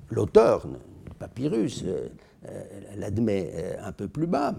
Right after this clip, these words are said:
en le qualifiant de Boiotios, avait pour origine la Béotie, ou mieux, une zone englobant, euh, la Béotie orientale et le Bé central, et notamment l'Oropie, alors annexée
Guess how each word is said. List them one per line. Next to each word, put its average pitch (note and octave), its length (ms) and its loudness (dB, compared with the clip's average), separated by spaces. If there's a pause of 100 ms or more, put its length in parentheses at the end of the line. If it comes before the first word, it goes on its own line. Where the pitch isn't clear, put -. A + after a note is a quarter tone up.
(120)
en F#2+ 40 -4
le G2+ 80 0
qualifiant A#2 400 2
de A2 180 0
Boiotios, B2+ 1080 10 (600)
avait A#2+ 220 8
pour G#2+ 180 4
origine G#2+ 500 4
la G2 100 8
Béotie, F#2 540 0
ou C#3 80 8
mieux, C#3+ 420 12
une C#3+ 240 12
zone C3+ 500 8
englobant, D3+ 760 6 (260)
euh, C3 200 6
la B2 160 8
Béotie C3 480 6
orientale A#2 640 6
et A2 60 2
le A2 120 2
Bé G2+ 160 0
central, G2+ 520 0
et C3 60 6
notamment C#3+ 480 10 (220)
l'Oropie, D3+ 840 8 (220)
alors E3+ 400 10 (380)
annexée D#3+ 640 8